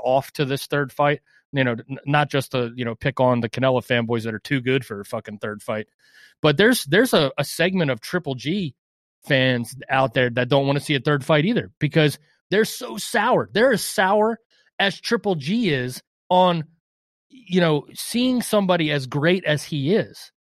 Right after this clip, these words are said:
having their legacy tarnished by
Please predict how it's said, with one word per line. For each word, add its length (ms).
having 560
their 320
legacy 840
tarnished 800
by 640